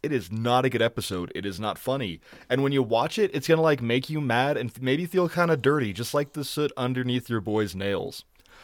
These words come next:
Above that is a Megalo. Megalo is, like, a bronze. It's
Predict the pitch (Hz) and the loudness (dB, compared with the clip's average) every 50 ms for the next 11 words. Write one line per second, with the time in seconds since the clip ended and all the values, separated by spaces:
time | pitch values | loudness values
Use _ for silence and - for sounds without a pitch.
0 | - - - 98 87 135 160 175 147 160 170 180 175 147 147 139 127 135 156 143 | -20 -12 -12 4 8 8 8 10 8 6 6 6 4 2 2 4 4 4 4 4
1 | 127 110 95 92 90 87 - - - - - 120 139 151 170 175 180 180 180 175 | 2 -2 -2 -2 -4 -8 -14 -20 -20 -4 2 4 4 4 4 4 4 4 4 2
2 | - 107 151 165 165 147 156 170 175 175 175 170 165 - - _ 139 170 156 123 | 0 -2 -2 -2 -2 0 2 4 4 4 2 0 -4 -8 -2 _ 2 2 2 2
3 | - 117 131 151 165 151 113 87 - - - _ _ 120 135 135 - - - | 2 2 2 4 2 0 -2 -2 -6 -10 -14 _ _ -2 0 0 -4 -10 -10